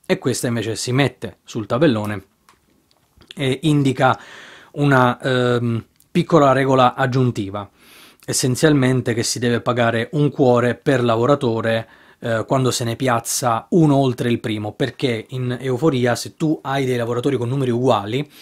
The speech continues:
puoi fare essenzialmente dei turni back to back uno dietro l'altro, ma se lo fai devi pagare un cuore per ognuno. Questa è la plancia del mercato,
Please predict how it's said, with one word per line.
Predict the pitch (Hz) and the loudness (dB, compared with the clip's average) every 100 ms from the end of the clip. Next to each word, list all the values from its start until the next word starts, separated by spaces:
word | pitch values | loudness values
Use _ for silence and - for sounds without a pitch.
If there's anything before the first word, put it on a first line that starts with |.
| - - | -20 -6
puoi | 151 170 | 2 2
fare | 165 143 123 | 2 0 0
essenzialmente | - 127 120 156 131 120 120 | -2 -6 -4 -2 -2 -4 -6
dei | 110 160 156 | -2 -2 0
turni | 127 117 120 117 | -2 -2 -2 -2
back | 123 - | -4 -4
to | 135 | -2
back | 156 123 | -2 -2
uno | 120 117 | -6 -8
dietro | 113 113 | -6 -6
l'altro, | 107 98 101 - 107 - - - - | -6 -8 -10 -12 -14 -16 -18 -14 -2
ma | 139 123 | 0 2
se | 123 | 2
lo | 117 | 2
fai | 120 107 107 | 2 -2 -2
devi | 110 107 | -4 -6
pagare | 110 107 | -6 -6
un | 107 | -6
cuore | 117 104 | -6 -6
per | 104 | -6
ognuno. | 101 98 95 107 - _ _ _ _ _ _ _ _ - _ - | -10 -10 -10 -12 -14 _ _ _ _ _ _ _ _ -20 _ 0
Questa | 156 135 - - 107 - - - - - - | 4 4 2 -6 -10 -12 -20 -20 -20 -20 -4
è | 135 | 0
la | 123 | 0
plancia | 117 135 123 - 110 | 4 4 2 -2 -4
del | 117 196 | 4 4
mercato, | 160 131 120 139 107 98 180 202 | 4 0 -2 -4 -2 -2 -2 -4